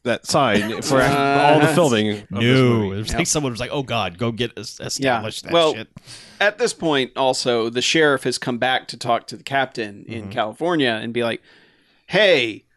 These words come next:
Speaker 2: I, I'm kinda wondering, I came to you a few days ago, this guy who killed my wife, even though it was my deputy, but I'm not saying that because I'm racist."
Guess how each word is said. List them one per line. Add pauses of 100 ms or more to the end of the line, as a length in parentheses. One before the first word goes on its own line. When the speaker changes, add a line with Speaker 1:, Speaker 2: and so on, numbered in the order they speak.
(440)
Speaker 2:
I, (120)
I'm
kinda
wondering, (340)
I
came
to
you
a
few
days
ago, (180)
this
guy
who
killed
my
wife,
even
though
it
was
my
deputy,
but
I'm
not
saying
that
because
I'm
racist."